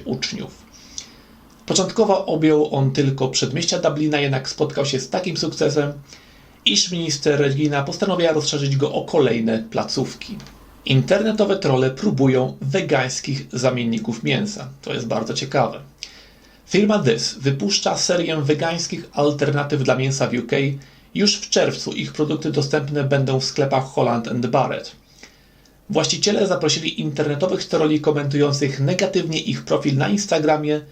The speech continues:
by spróbowali ich produktów jeszcze przed premierą. Skosztowali wegańskiego boczku, kurczaka tikka oraz kawałków kurczaka z solą i czarnym pieprzem. Wśród komentarzy znalazły się takie perełki jak: „Wygląda jak gówno”,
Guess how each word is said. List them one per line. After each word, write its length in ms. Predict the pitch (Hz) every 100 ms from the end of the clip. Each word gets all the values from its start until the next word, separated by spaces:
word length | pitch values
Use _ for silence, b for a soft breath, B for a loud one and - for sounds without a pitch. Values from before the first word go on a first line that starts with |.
| b b b b
by 200 | 143 214
spróbowali 640 | 208 - 180 170 165 147 127
ich 100 | -
produktów 540 | 156 147 139 139 -
jeszcze 340 | - 135 -
przed 280 | 135 - 131
premierą. 640 | - 127 123 107 117 - - B B B B B B B -
Skosztowali 720 | - - 151 180 160 139 127
wegańskiego 680 | 151 185 196 - 175 175 147
boczku, 580 | 156 156 - 156 156 - - -
kurczaka 520 | 160 135 190 - -
tikka 340 | 160 143 156
oraz 300 | 151 139 -
kawałków 640 | - 139 170 170 156 139
kurczaka 460 | - 196 - 151 143
z 120 | -
solą 260 | 151 135 139
i 120 | 139
czarnym 460 | - 123 113 113 -
pieprzem. 500 | - - - - - - - b b b b b b b _
Wśród 220 | - 185
komentarzy 500 | - 165 165 208 196
znalazły 300 | 185 170 165
się 120 | 151
takie 260 | 143 147 139
perełki 500 | 143 139 135 135 127
jak: 240 | 123 113
„Wygląda 400 | 113 110 156 139
jak 140 | 107 -
gówno”, 580 | 190 156 151 151 147